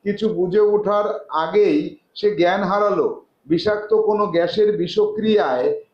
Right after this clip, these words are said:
হলো এটা। গ্যাসের উৎপত্তি রান্নাঘরের থেকে। আবিরের জ্ঞান ফিরল ঢাকার সরকারি হাসপাতালে। তাহলে গল্পটি আমরা পড়লাম। এবার গল্পটা পড়ার পরে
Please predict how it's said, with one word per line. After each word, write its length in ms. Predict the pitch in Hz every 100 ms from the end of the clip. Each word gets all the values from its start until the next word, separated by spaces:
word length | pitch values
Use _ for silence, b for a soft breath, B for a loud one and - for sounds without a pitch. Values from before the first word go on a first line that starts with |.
| -
হলো 260 | 185 208
এটা। 480 | 202 202 190 120 - - _ 131
গ্যাসের 400 | 165 175 214 208
উৎপত্তি 580 | 185 - 214 214 214 208
রান্নাঘরের 760 | 165 170 208 202 208 214 208
থেকে। 560 | 208 202 214 208 208 - _ -
আবিরের 560 | 156 165 208 214 208
জ্ঞান 320 | 165 180 202
ফিরল 440 | 190 208 208 208 208
ঢাকার 380 | 165 170 202 202
সরকারি 560 | - 185 185 202 196
হাসপাতালে। 760 | 185 185 - 190 170 156 113 - - _ _ _ _ _ _ -
তাহলে 200 | 156 170
গল্পটি 460 | 151 156 180 185
আমরা 180 | 190 190
পড়লাম। 540 | 185 175 175 185 185 - _ _ _ _ _ _ _ -
এবার 280 | 139 175 160
গল্পটা 440 | 143 143 170 190
পড়ার 320 | 156 147 165
পরে 460 | 185 180 139 -